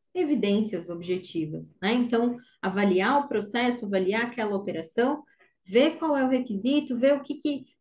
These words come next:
tá previsto para que seja feito ou o que é demandado, e se de fato tá sendo feito. Se não tá sendo feito, temos aí uma não conformidade. E a partir dessa situação,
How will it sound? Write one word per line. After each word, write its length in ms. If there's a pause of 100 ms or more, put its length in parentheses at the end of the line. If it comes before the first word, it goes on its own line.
tá 140
previsto 760
para 140
que 140
seja 320
feito 480
ou 80
o 60
que 100
é 100
demandado, 680 (360)
e 60
se 140
de 140
fato 300
tá 80
sendo 300
feito. 460 (240)
Se 180
não 140
tá 120
sendo 280
feito, 380
temos 300
aí 140
uma 160
não 160
conformidade. 800 (760)
E 120
a 100
partir 260
dessa 260
situação, 560